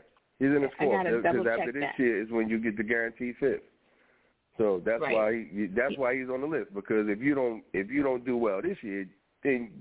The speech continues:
Speaker 1: you're, there's no fifth year.
Speaker 2: Exactly, and that's where
Speaker 1: Yeah.
Speaker 2: Sam Darnold found himself in with the Jets.
Speaker 1: And ended up in Carolina. Absolutely.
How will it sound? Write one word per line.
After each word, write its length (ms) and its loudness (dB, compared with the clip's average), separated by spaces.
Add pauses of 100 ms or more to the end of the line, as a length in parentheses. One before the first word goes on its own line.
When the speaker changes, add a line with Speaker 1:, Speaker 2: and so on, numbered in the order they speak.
Speaker 1:
you're, 580 0 (440)
there's 160 0
no 400 0
fifth 200 0
year. 220 -2 (1600)
Speaker 2:
Exactly, 680 0
and 120 -2
that's 260 0
where 360 -2
Speaker 1:
Yeah. 40 2
Speaker 2:
Sam 220 0
Darnold 340 -6
found 260 -6
himself 580 -8
in 280 -8 (320)
with 140 -6
the 80 -12
Jets. 320 0 (1200)
Speaker 1:
And 120 2
ended 280 2
up 120 -2
in 100 2
Carolina. 520 0 (240)
Absolutely. 460 -6